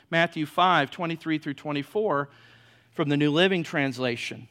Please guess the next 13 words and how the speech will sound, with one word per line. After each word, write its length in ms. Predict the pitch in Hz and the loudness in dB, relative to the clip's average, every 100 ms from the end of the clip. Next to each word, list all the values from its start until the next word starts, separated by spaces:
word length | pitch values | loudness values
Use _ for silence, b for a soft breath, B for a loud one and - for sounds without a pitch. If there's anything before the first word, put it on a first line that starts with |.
| _ | _
Here's 220 | 160 160 | -2 0
an 100 | 156 | -2
example. 540 | 147 185 208 202 120 | 0 0 0 -2 -8
"So 260 | - 175 170 | -2 2 2
if 100 | 165 | 2
you 140 | 208 | 4
are 100 | 202 | 4
presenting 760 | 185 170 139 170 226 240 202 170 | 2 -4 -2 0 0 0 0 0
a 80 | 143 | -2
sacrifice 880 | - 208 226 214 180 170 165 156 | 2 2 2 0 0 4 4 2
at 80 | 160 | -8
the 100 | 143 | -2
altar 540 | 143 180 208 175 139 | 2 4 2 -2 -4